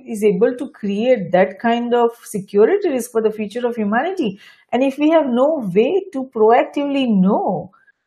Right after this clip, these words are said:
then how are we going to m-, manage the security risk coming to us in the coming years? Because that makes it,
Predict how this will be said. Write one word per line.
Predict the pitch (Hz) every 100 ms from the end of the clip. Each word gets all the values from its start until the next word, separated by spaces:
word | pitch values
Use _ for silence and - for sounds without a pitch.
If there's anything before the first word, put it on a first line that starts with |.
| _ _
then | 254 277
how | 254 262 359 359
are | 302
we | 311 269
going | 269 277
to | 294
m-, | 269 220 196 190
manage | 190 190 330 403
the | 294
security | 269 208 233 226 226
risk | 233 233 -
coming | 220 254 269
to | 254 240
us | 339 330
in | 285
the | 269
coming | 254 415 415
years? | 247 214
Because | 240 277 226
that | 240 349 359
makes | 359 -
it, | 320